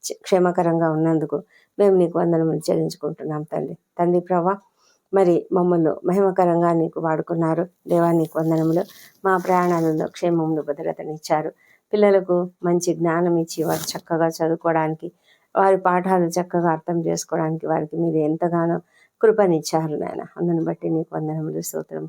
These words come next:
చెల్లించుకుంటున్నాము. మరి ఈ రాత్రి వేళ ప్రభా, నీ సన్నిధిలో చేరి ఉన్నాం. మాకున్నటువంటి సమస్యలు, మాకున్నటువంటి కష్టాలు అన్నీ కూడా నీ చేతిలో పెట్టుకుంటున్నాం నాయన. మా ప్రభా, మా పరి-, మా హృదయ పరిస్థితిని అంతా మీరు ఎరిగి ఉన్నారు.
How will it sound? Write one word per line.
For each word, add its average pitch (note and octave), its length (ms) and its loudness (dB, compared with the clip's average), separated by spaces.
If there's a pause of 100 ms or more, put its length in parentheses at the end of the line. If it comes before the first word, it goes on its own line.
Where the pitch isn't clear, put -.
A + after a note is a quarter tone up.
చెల్లించుకుంటున్నాము. E3+ 840 -6 (420)
మరి F3+ 440 2
ఈ E3+ 420 2 (240)
రాత్రి F#3 300 2
వేళ D#3+ 300 2 (160)
ప్రభా, F3+ 360 -2
నీ E3 120 -2
సన్నిధిలో E3 460 -2
చేరి E3 360 0
ఉన్నాం. E3 280 0 (400)
మాకున్నటువంటి G3 680 0
సమస్యలు, E3+ 540 2
మాకున్నటువంటి E3+ 760 -2
కష్టాలు D#3+ 640 -2 (460)
అన్నీ G#3+ 300 4
కూడా F3 220 0
నీ E3 200 2 (100)
చేతిలో E3+ 280 -2
పెట్టుకుంటున్నాం D#3+ 800 -6
నాయన. E3+ 240 -4 (520)
మా F#3+ 80 4
ప్రభా, F#3+ 520 2 (120)
మా F#3+ 480 0 (120)
పరి-, F#3 280 0 (180)
మా F3+ 180 0
హృదయ F3 360 2
పరిస్థితిని E3+ 600 -4
అంతా F3 300 -4
మీరు E3+ 260 0
ఎరిగి E3+ 260 0
ఉన్నారు. D#3+ 320 -2